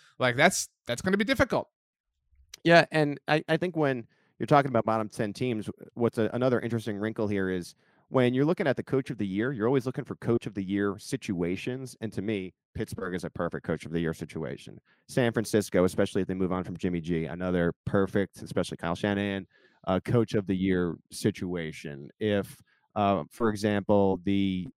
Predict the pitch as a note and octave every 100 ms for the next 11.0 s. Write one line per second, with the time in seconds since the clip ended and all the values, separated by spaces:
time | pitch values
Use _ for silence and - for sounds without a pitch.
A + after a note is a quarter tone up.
0 | G#2 G2+ G2 F#2 E2+ - _ - F#2+ F2
1 | D#2+ D2+ - _ _ A#2 A2+ A2 G2+ -
2 | G#2 G2+ F#2+ F#2 - G#2+ G#2 F#2+ G2 F#2+
3 | - G2 F#2 E2 - - A#2+ G2+ G2 G2
4 | G2+ F#2+ F#2 F2+ E2 F2+ F2 F2 E2 -
5 | F#2 F#2 F2+ F2+ F#2+ F2 - - G#2 F#2+
6 | F2 F2 F2 - - F2 F#2 E2+ F#2 F2
7 | F#2 F2+ F2 - _ _ _ A2+ G2+ A2
8 | G#2 G2+ - G2 F#2 - G2 F#2 - -
9 | G#2+ G2+ F#2 F#2 F2+ - F#2 G2+ G2+ F2+
10 | F2+ F2+ - D#2+ D2+ D#2+ E2+ - F#2